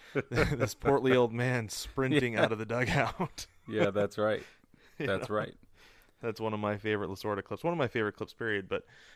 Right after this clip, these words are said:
Speaker 1: definitely one of my favorite Lasorda clips.
Speaker 2: So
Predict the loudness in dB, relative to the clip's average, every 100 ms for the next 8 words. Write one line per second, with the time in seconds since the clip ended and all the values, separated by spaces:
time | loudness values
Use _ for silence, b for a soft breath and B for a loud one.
0 | b -4 -4 -4 -4 -6 -6 -6 -4 -4
1 | -4 -6 -8 -12 -12 -16 -18 -20 -20 -18
2 | 2 6 6 6